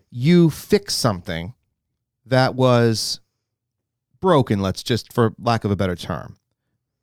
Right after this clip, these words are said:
afterwards, you can't, in a lawsuit, say, "This proves negligence." It might prove that it was possible to do,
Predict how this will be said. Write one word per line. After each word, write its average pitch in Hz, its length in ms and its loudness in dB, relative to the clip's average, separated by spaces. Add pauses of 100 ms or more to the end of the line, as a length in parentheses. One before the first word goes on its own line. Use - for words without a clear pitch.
(220)
afterwards, 98 640 -4 (340)
you 151 300 -2
can't, 196 400 -2
in 139 100 -2
a 127 40 2
lawsuit, 127 640 0
say, 107 540 0 (760)
"This 156 600 0 (180)
proves 143 500 4
negligence." 139 1000 -2 (760)
It 160 180 0
might 185 360 0
prove 160 580 2 (480)
that 135 140 0
it - 40 -2
was 120 140 0
possible 190 760 -2
to - 120 -8
do, 73 340 -10